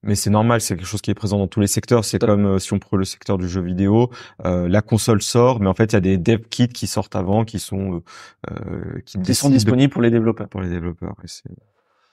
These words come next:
Speaker 2: Euh, un point rapide sur le quantique, parce que c'était une, une année à Supercomputing où il y avait dans, dans l'ex-, dans, dans l'exposition, euh, un village quantique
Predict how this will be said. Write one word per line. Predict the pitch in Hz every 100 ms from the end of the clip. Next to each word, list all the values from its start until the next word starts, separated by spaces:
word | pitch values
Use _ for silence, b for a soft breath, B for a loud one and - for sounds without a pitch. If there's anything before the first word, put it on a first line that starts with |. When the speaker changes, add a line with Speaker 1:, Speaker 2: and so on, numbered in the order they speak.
| _ _ 147
Speaker 2:
Euh, | 147
un | 175
point | 180 208 208
rapide | 202 220 247
sur | 208
le | 180
quantique, | 165 165 220 -
parce | 135 -
que | - 123 123 123 123 123 123
c'était | - 135
une, | 131
une | 139 147
année | 151 165
à | 156
Supercomputing | - - 131 143 135 175 175
où | 139 127 120
il |
y | 123
avait | 127 143 120
dans, | 113 127 131 120
dans | 135
l'ex-, | 156 143 - -
dans, | 127 123 120 117
dans | 113 147
l'exposition, | 151 151 143 151 - 165 170 -
euh, | 123 120 120 120 - -
un | 131
village | 139 160 -
quantique | 139 160